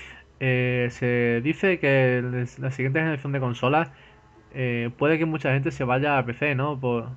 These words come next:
por lo que están diciendo sobre los cambios de segunda mano, que no se va a permitir, y muchas otras posibilidades que pueden llevar a mucha gente volver,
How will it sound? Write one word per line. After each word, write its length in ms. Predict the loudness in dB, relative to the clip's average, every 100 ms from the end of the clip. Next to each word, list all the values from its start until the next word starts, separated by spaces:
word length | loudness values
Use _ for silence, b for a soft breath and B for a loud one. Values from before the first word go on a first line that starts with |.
| -16
por 120 | -10 -6
lo 280 | -4 -4
que 120 | -4 -4
están 260 | 0 0
diciendo 440 | 0 0 -2 -2 -4
sobre 440 | -2 0 0 0
los 280 | -2 -6 -6
cambios 280 | -2 0 0
de 40 |
segunda 340 | -2 -4 -4 0
mano, 460 | 2 2 0 0
que 180 | 0 -2
no 220 | -2 -4
se 60 | -4
va 60 | -4
a 40 |
permitir, 680 | -6 -6 -4 0 2 2 -2 B B B B _ -8
y 560 | -2 0 0 0 0 0
muchas 380 | 0 0 2 4
otras 600 | 4 4 4 4 2 -4
posibilidades 640 | -6 -4 -4 -2 -2 -4
que 420 | -4 -2 -2 -6 _ _ _
pueden 240 | -2 0 2
llevar 240 | 0 0
a 40 | 0
mucha 260 | -2 -2
gente 260 | -2 -2 -2
volver, 540 | -2 0 0 0 -2